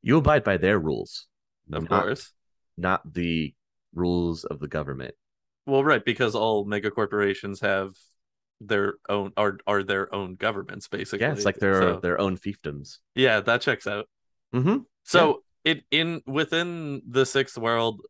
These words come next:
Speaker 2: uh, what, what would you say, what would you guesstimate the percentage of people living in the ucos and the cos that work for mega corporations would be?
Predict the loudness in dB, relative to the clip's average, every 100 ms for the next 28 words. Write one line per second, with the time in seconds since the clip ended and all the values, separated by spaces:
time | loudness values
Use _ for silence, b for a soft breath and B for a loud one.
0 | -10 -8 -8 0 2 2 0 -4 -2 0
1 | -2 -2 -6 -4 -2 -2 0 -2 -2 -4
2 | -4 -8 0 0 0 -6 -6 -6 -10 -12
3 | _ _ _ _ -16 0 0 2 0 0
4 | -2 -2 0 -4 -2 -4 -4 -6 -6 -4
5 | -2 -2 -2 -8 -12 0 2 2 -2 -4
6 | -8 -8 -6 -4 -4 -8 -14 _ _ _
7 | -10 -8 -6 -6 0 2 0 -4 -6 -4
8 | -6 -6 -6 -6 -8 -14 -18 _ _ _
9 | _ -6 -4 -4 -8 -6 -6 -6 -12 -12
10 | -12 -16 -20 -20 -20 -14 -12 -12 -16 -16
11 | -16 -16 -14 -16 -16